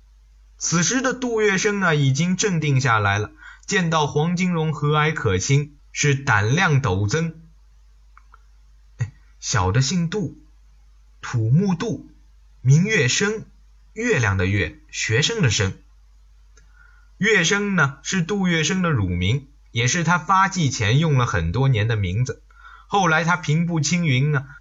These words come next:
才有章太炎为其另提的雅号。杜月笙啊，在黄金荣面前通报姓名，黄金荣一听啊，当即哈哈大笑，向在座的几位客人说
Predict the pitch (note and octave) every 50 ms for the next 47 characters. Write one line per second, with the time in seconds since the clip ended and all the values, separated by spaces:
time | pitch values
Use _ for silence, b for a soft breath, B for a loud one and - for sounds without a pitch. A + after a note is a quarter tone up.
0 | - - - - - B2+ D#3 G3 E3 C3 G#2+ A2+ - - G#3+ G#3+ G#3 A3 F#3+ -
1 | F#3 D3 B2 A2 G#2 G2 G2 E3 D#3+ - - D#3 D#3 C#3+ B2+ A#2+ - - B2 B2
2 | C3 D3+ F3+ G#3+ G3 D3+ B2+ - - C3 C3+ D#3 D3 A2 D#2+ - - E2 - -
3 | D#3 D#3+ - - - - _ - - - - - _ - - - - - - -
4 | - A#3 A#3+ G#3+ G3 F3+ F3 E3+ D#3 D3+ C#3+ - F#3 F#3 F#3 F3+ D#3+ A#2+ F2 D#2
5 | D#2 - - - - - C3 B2 B2+ - C#3+ D3+ G3 A3+ A3+ A#3 A#3 A3+ G#3 F3+
6 | F3+ F#3 G3 G3+ F#3 C#3 B2 A#2+ - B2+ A#2+ D#3 D3 - F#3 F#3+ F#3 F3+ F3 E3+
7 | D#3 D#3 D#3 - G3+ F#3 C3+ G2 D#2+ D2+ F#2 - - - - - - _ - -
8 | C3+ F3+ F#3 F3 F#3+ F#3+ F3+ E3 E3 F3 E3+ D3+ C3 B2+ D#3+ E3 D#3+ D3 B2 B
9 | B B B B B F3+ G#3 G#3+ G#3+ G3 - C#3+ D#3+ D#3+ - - - G3 F#3+ F#3+
10 | F#3 - - F3+ F3 F#3 F#3 F#3 D3+ C3 C3+ - F#3+ E3 E3 - - B B B
11 | B B B B - G#3 F#3+ F#3 F3+ F3+ F3 - G#3+ F#3 F3 D3+ F3+ F3+ D#3 C3+
12 | C3 A2+ G#2+ A2 C3 C#3+ C#3 - - E3 C#3 B2+ C#3+ D#3+ C#3 - E3 E3 D#3+ -